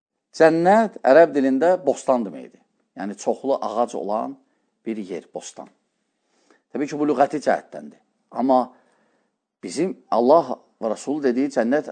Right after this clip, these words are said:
əlbəttə göz görməyib, qulaq eşitməyib, necədir, necəliyin, necəliyin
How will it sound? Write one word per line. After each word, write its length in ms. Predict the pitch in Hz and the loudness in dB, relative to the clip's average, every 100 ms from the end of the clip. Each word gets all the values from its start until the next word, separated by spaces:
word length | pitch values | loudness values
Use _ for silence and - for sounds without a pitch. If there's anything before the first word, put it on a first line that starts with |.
| - | -14
əlbəttə 380 | - 107 170 123 | -12 -8 -6 -6
göz 240 | - 123 - | -2 -2 0
görməyib, 640 | 120 113 110 110 107 - | -2 0 -2 -4 -6 -8
qulaq 300 | 98 101 104 | -8 -6 -8
eşitməyib, 460 | - 131 110 107 101 | -10 -12 -10 -10 -8
necədir, 540 | 107 107 98 98 92 90 _ _ _ _ _ _ _ - | -10 -8 -8 -8 -10 -12 _ _ _ _ _ _ _ -12
necəliyin, 760 | 101 107 95 98 98 104 101 101 | -8 -4 -4 -6 -8 -8 -8 -6
necəliyin 640 | 107 104 95 101 104 | -4 -4 -4 -8 -8